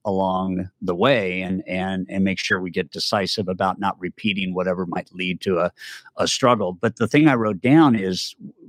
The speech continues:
we, we have an option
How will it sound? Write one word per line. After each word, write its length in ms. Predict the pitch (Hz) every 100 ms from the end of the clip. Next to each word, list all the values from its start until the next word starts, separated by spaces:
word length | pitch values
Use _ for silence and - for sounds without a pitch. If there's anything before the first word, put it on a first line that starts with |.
| 80 -
we, 760 | 110 98 104 117 113 113 113 104 - - _
we 100 | 127 120
have 100 | 113
an 120 | 107 -
option 840 | 117 123 - - 107 92 90 104